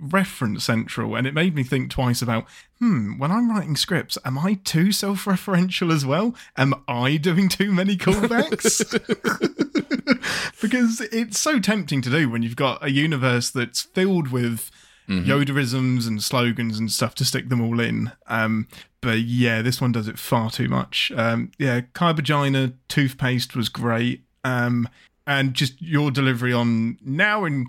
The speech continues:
Speaker 1: case of dramatic emergency, <laughs> press this button to release the uniform." Um, yeah, great. Loved it. Good video.
Speaker 2: Uh, Jonathan, what about you?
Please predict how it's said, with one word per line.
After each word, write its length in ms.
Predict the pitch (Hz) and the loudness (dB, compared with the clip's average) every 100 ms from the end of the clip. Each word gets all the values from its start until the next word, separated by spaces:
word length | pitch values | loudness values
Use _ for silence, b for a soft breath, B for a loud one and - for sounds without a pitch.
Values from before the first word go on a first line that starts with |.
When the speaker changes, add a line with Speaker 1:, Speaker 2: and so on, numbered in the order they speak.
| - | -4
Speaker 1:
case 280 | 185 240 190 | -2 0 0
of 140 | 135 | -4
dramatic 340 | 123 165 139 143 | -2 -2 0 -2
emergency, 800 | 131 165 165 120 113 139 202 247 | 0 2 0 -2 -6 -2 0 0
<laughs> 1500 | 147 151 165 202 - - - - - 240 - - - - 190 | -2 -2 0 2 2 4 2 2 0 0 0 0 0 -2 2
press 180 | 226 | 2
this 140 | 208 143 | 2 0
button 320 | 175 143 131 | 0 0 -2
to 80 | 139 | 0
release 280 | 151 143 123 | 0 0 0
the 100 | 131 | 0
uniform." 540 | 123 113 113 107 - B B B - | 0 -2 -6 -6 -8 B B B -4
Um, 400 | 117 113 110 110 | 0 2 2 0
yeah, 260 | 120 104 104 | 0 0 -2
great. 480 | 104 104 107 - - _ _ - | -2 0 0 -2 -10 _ _ -2
Loved 240 | 117 113 | -2 0
it. 160 | 123 - - | -2 -2 -2
Good 160 | 143 | -2
video. 300 | 127 120 117 113 b b b | 0 2 0 -2 b b b
Speaker 2:
Uh, 160 | 135 135 | -2 0
Jonathan, 360 | 135 131 - 113 | 0 -4 -6 -8
what 100 | 123 | -2
about 180 | 117 | 0
you? 60 | - | -2